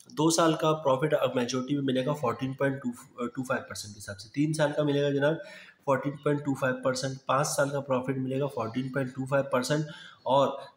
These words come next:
दस साल का प्रॉफिट ट्वेल्व पॉइंट फ़ोर फ़ाइव ज़ीरो परसेंट। ठीक है, तो, अ, हमारे लिहाज से दोनों बेह-, बेहतर है, सोलह परसेंट के हिसाब से भी आप book करवा सकते हैं, मतलब एक साल के लिए भी, और मेरे ख्याल से छः महीने के लिए और तीन महीने के लिए बेहतर है। ठीक है,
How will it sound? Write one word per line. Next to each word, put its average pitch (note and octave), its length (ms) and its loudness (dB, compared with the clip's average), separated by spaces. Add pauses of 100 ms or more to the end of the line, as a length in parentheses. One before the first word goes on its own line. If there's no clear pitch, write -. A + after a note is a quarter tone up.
(140)
दस C#3 160 0
साल C#3+ 140 2
का C#3 100 0
प्रॉफिट C3 480 0
ट्वेल्व B2+ 320 4
पॉइंट C3 220 2
फ़ोर B2+ 460 0
फ़ाइव A#2+ 200 2 (140)
ज़ीरो A#2 200 -2
परसेंट। G#2+ 420 -6
ठीक D#3+ 140 0
है, D3 120 4 (600)
तो, D#3 100 2
अ, C3 480 0
हमारे C#3 300 4
लिहाज E3 180 6
से E3+ 200 -2
दोनों C#3+ 240 4
बेह-, C#3+ 320 2
बेहतर C3 280 2
है, D3+ 100 6
सोलह C#3 300 6
परसेंट C#3+ 340 0
के D3+ 60 -4
हिसाब C#3+ 200 0
से D3 120 -4
भी C#3+ 100 4
आप C3 60 2
book B2+ 200 -6
करवा C3 200 2
सकते B2+ 240 -6
हैं, B2+ 60 -2
मतलब C#3+ 280 -2
एक C3+ 140 2
साल C#3 200 2
के C#3+ 100 -2
लिए C#3 120 2
भी, E3 200 2 (520)
और C#3+ 400 4
मेरे C#3 100 2
ख्याल D3 280 0
से - 320 -10 (300)
छः F3+ 260 4
महीने E3 280 6
के E3 120 4
लिए E3 140 10
और D3+ 100 6
तीन D#3 260 4
महीने D3 220 4
के C#3+ 80 0
लिए C#3+ 100 4
बेहतर A2 320 0
है। G#2 80 -2
ठीक D3 160 -4
है, G#2 80 4